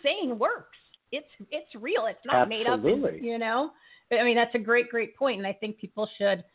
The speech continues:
Speaker 1: think about that on a little bit deeper level of, especially if they're comparing, you know, it's almost like you, you hear the one-hit wonders. You know, "How come I can't get back to where I was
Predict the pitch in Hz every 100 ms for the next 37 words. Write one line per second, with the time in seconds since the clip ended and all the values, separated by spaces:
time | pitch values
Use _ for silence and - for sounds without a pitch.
0 | _ _ _ 240 320 302 190 151 - 190
1 | 190 190 190 196 202 190 - 208 202 190
2 | 180 220 247 190 180 175 170 _ - _
3 | - 277 269 - 196 196 185 - 233 226
4 | 202 190 180 _ _ _ 254 240 214 196
5 | 190 - 214 214 202 202 185 196 196 190
6 | 180 196 196 214 196 196 202 185 180 185
7 | 160 135 - 196 190 185 220 247 214 214
8 | 214 202 196 196 185 - 185 190 180 175
9 | 175